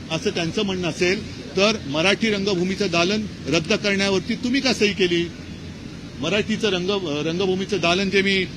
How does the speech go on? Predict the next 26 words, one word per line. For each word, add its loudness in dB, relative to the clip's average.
चौपाटीवरती 0
उभं 2
करण्यासाठी -2
सगळी 0
मान्यता 0
वगैरे 2
त्याच्यात, -2
त्याच्यावरती 0
मी 2
सही 4
केली 2
होती, 0
ती 4
सही 2
का 0
नाही 0
मग -2
तुम्ही -2
आणत? -4
मराठी 2
भाषा 2
भवनाचं 0
कार्य, 2
काम -2
कुठपर्यंत 0
आलं? 0